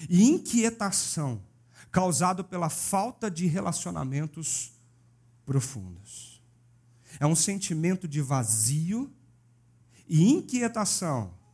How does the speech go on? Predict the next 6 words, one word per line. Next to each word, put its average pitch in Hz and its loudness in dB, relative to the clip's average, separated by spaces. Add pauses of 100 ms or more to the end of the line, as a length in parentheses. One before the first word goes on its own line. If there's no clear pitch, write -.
(380)
causado 175 0
pela 170 -2
falta 240 -4 (460)
de 143 4
relacionamentos 156 -2 (640)
profundos. 160 -14